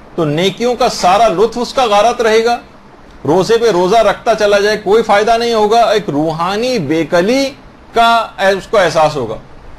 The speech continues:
वो नौजवान जो कि आमतौर पर इस तरह की गलतियां कर जाते हैं, वो खुद ये बताते हैं कि हमारी क-, इबादत का लुत्फ हमारा गारत होके रह गया। कोई भी किसी भी नेकी को करने के एक बेकली सी एक, अ, महसूस करते हैं।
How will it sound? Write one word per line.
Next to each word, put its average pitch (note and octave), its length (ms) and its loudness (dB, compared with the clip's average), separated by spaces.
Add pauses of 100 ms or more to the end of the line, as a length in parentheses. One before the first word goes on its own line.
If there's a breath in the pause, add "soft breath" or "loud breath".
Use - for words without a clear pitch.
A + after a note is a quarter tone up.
वो G#3 100 2
नौजवान F#3 560 0
जो F#3+ 120 -4
कि F#3+ 100 -6
आमतौर F3 420 0
पर F3 180 -4
इस E3 120 -8
तरह D#3+ 180 -2
की E3 120 -6
गलतियां D3+ 420 -2
कर D#3+ 180 -4
जाते D#3 280 -2
हैं, F#3 220 -8 (360 loud breath)
वो D3 60 -2
खुद A#3 220 -2
ये A#3+ 80 0
बताते F#3 420 0
हैं A#3 80 -4
कि A3+ 60 -4
हमारी F#3+ 340 0 (120)
क-, F#3+ 180 -4
इबादत E3+ 520 0
का C4+ 60 0
लुत्फ B3 280 -2
हमारा B3+ 300 0
गारत F#3 320 0
होके D#3 240 -2
रह B2+ 120 2
गया। G#2 200 -6
कोई A3+ 240 0
भी A#3+ 180 -4
किसी G3 300 -6
भी A3+ 120 -4
नेकी E3 320 -4
को A3 120 -8
करने F#3+ 500 -2
के A3+ 140 -2
एक F3+ 180 -2
बेकली F3 500 -2
सी - 160 -6
एक, G#3 400 -2
अ, E3+ 300 -2
महसूस D3+ 440 -4
करते B2+ 300 -4
हैं। G#2 200 -14